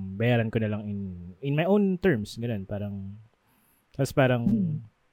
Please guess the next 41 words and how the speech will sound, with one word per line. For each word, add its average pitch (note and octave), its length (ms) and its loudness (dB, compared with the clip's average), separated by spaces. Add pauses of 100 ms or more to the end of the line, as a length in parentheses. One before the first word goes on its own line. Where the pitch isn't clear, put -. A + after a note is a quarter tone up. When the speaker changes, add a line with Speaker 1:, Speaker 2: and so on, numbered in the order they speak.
(260)
Speaker 1:
sabi D3 200 0
ko, G3 200 0
"Ah, F3+ 180 -4
appreciate D3+ 460 2
yun." G#2 160 2
Kasi, A2+ 480 4
ano, G#2+ 260 -4
I A#2 100 -4
sold B2 180 2
my A#2 100 0
camera A2+ 580 2
last A2+ 460 -8
year. B2 320 0 (240)
Kasi G#2+ 520 -2
wala D3 200 2
masyadong G3 280 4
shoots - 260 -2
eh. G2 160 -4
So, A#2 120 -6 (440)
and, C#3+ 260 2
uh, D3+ 160 4
pag D#3 160 2
may D3 140 2
shoot C#3+ 180 0
na, C#3 160 0 (100)
may C3 140 0
shoots E3 320 -2
naman D#3+ 180 0
kami D#3 280 -2
ni C3 120 2
Julia, B2 540 0
<laughs> - 80 -14
pinapera E3+ 360 8
man C3+ 120 2
niya B2+ 100 4
rin A#2 120 2
ako A2 100 0
ng A2 160 -2
cam. G2+ 260 0
So, C3 160 2 (420)
nakakatuwa. C3 520 0